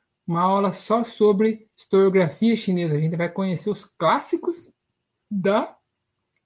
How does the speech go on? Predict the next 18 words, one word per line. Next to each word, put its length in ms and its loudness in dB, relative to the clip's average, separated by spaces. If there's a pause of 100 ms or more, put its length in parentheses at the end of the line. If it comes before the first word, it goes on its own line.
(640)
historiografia 540 0
chinesa 680 -2 (240)
clássica 640 0 (640)
e 140 6
também 640 2 (160)
alguns 420 0
clássicos 600 -2
da 140 0
historiografia 640 0
chinesa 720 -2 (920)
contemporânea, 1000 2
moderna, 840 -2
do 120 -6
século 500 -4
vinte. 600 -2
A 60 -6
gente 240 -4
vai 280 -2